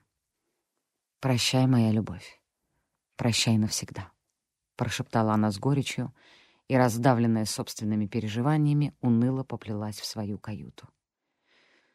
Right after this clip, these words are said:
Вечером Изабелла ужинала у себя в каюте.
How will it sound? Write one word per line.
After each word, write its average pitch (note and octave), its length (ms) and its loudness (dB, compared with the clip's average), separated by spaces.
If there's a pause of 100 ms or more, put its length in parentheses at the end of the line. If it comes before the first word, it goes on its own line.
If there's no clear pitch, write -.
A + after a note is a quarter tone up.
(420)
Вечером F#3+ 520 6
Изабелла E3 520 6
ужинала D3 480 -2
у C3+ 80 -4
себя B2 260 -8
в A#2+ 80 -14
каюте. A2 580 -12